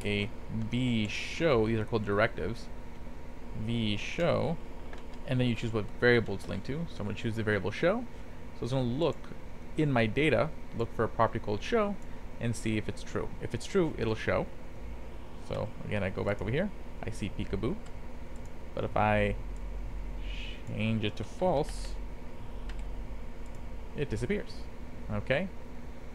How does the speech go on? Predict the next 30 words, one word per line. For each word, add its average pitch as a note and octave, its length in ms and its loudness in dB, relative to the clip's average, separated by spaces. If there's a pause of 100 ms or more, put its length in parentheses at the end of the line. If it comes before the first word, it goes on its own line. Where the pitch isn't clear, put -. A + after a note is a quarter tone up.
That's, - 300 0 (220)
that's A#2 240 4
what's - 140 -4
cool G#2+ 200 2
about G#2 140 4
V F#2+ 140 -2
show. - 280 0 (1900)
Now, E3+ 220 8
I'd F3 140 8
like E3+ 140 6
to D3 40 4
be C3 80 6
able A#2+ 80 8
to A2 80 2
change E3 260 4
that G#2+ 120 6
variable, G#2+ 260 4
so D3 140 0
maybe D#3 180 4
I - 20 8
wanna D#3+ 140 4
create B2 220 4
a A2 40 4
button G#2+ 460 2
that G#2 160 -2
changes B2+ 320 2
that F#2+ 140 2
variable, F#2 220 2
that F2 140 0
togg-, A#2+ 440 4